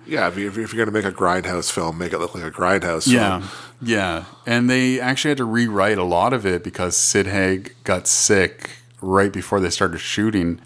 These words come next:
Speaker 2: And on the day he was supposed to show up, they didn't hear from him. And then they found out he was in the hospital. And he was basically on his deathbed,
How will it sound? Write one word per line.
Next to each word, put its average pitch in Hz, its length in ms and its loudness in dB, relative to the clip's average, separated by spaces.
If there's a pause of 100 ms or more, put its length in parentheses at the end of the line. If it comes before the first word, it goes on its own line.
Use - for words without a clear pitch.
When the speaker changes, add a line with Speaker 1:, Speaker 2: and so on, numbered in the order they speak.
Speaker 2:
And 123 100 0
on 147 140 2
the 143 80 4
day 120 260 2
he 123 140 2
was 104 120 2
supposed 107 260 0
to 95 60 -6
show 90 320 0
up, 127 340 0
they 90 140 0
didn't 90 360 -2
hear 113 260 -2
from 95 220 -2
him. 80 240 0
And 82 100 0
then 87 160 0
they 85 240 0
found 90 340 0
out 87 140 2
he 90 80 -2
was 90 140 -2
in 85 60 -2
the 82 60 -2
hospital. 87 720 -2
And 85 380 0
he 117 180 -2
was 131 600 0 (120)
basically 147 520 2
on 120 100 2
his 101 120 0
deathbed, 85 800 -2